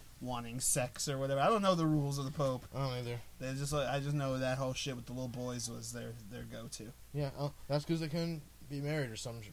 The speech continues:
Speaker 2: malarkey,
Speaker 1: <laughs>
Speaker 2: which I never understood.
Speaker 1: When in Rome.
Speaker 2: Yeah.
Speaker 1: When in Rome.
Speaker 2: Do as the Romans do.
Speaker 1: Duke and boys.
Speaker 2: Yep. Duke and boys, Duke and yourself.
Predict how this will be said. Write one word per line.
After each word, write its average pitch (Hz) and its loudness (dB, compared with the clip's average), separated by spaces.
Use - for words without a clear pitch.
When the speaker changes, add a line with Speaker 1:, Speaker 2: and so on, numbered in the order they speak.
Speaker 2:
malarkey, 113 -2
Speaker 1:
<laughs> - -10
Speaker 2:
which - 0
I 180 8
never 180 10
understood. 123 4
Speaker 1:
When 123 -4
in 139 2
Rome. 147 6
Speaker 2:
Yeah. 151 6
Speaker 1:
When 139 0
in 151 2
Rome. 117 -4
Speaker 2:
Do 131 2
as 123 0
the 135 2
Romans 131 2
do. 107 -2
Speaker 1:
Duke 120 -6
and 127 -4
boys. 113 -4
Speaker 2:
Yep. 131 2
Duke 147 6
and 147 2
boys, 175 10
Duke 156 4
and 175 0
yourself. 156 4